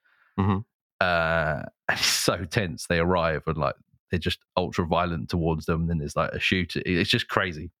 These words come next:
Speaker 2: It's like the first episode is the most ten, ten min-, uh, tense ten minutes of <laughs>
Speaker 1: Where, where did you find the dealer?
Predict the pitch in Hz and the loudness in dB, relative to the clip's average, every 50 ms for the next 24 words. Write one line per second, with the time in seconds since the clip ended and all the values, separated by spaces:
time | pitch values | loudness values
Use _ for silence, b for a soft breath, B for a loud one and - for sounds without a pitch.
0 | _ - 92 - - 90 76 82 - _ - 98 - 110 98 - - 87 - - | _ -8 -4 -2 -2 -2 -2 -4 -8 _ -4 0 0 0 0 0 -2 -2 0 0
1 | 87 85 82 82 80 - - _ _ _ - 92 92 90 85 - - - 95 87 | 0 0 0 -4 -6 -8 -12 _ _ _ -2 -2 0 0 -2 -4 -4 -2 -2 0
2 | 87 85 - 90 85 87 85 82 76 - - 98 92 80 64 64 - - 113 98 | 0 0 0 0 2 2 0 0 0 0 0 0 0 0 -2 -4 -2 -2 -2 -2
3 | 85 - - - 92 87 87 90 90 87 80 - - - 90 82 82 - - 90 | -2 -4 -4 -2 0 0 2 2 2 0 0 -2 -4 -4 -4 -4 -6 -8 -8 -4
4 | - - - 117 113 135 143 - - 135 139 151 156 143 160 151 - - 156 156 | -2 -2 -2 0 0 -2 -2 0 0 0 2 2 2 0 0 0 2 2 2 4
5 | 151 143 120 101 - 120 139 170 202 202 202 | 4 2 2 2 2 2 2 2 2 2 0